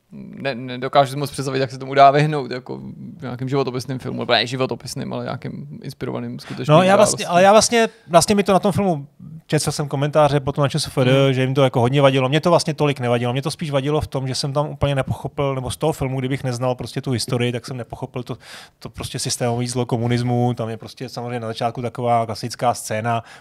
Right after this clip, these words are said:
Speaker 2: úplně jako to ani není spoiler, protože to si dokážete představit, co chtěli tím dosáhnout. Frajer tam jde na nějakou ehm, ehm,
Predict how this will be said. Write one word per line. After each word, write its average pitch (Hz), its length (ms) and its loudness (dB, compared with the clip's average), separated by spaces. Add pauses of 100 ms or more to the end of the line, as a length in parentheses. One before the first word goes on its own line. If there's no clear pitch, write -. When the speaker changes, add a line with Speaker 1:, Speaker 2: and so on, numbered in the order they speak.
Speaker 2:
úplně 123 340 -6
jako 117 220 -6
to 135 180 -10
ani 123 120 -6
není 117 160 -4
spoiler, 117 340 -2
protože 113 280 -8 (560)
to 139 120 -6
si - 140 -6
dokážete 123 280 -2
představit, 120 480 -6
co - 140 -6
chtěli 123 280 -4
tím 127 140 -6
dosáhnout. 117 520 -2 (260)
Frajer 113 240 -4
tam 117 160 -2
jde 117 80 -6
na 113 100 -10
nějakou 113 520 -6 (640)
ehm, 107 600 -2 (760)
ehm, 110 680 -4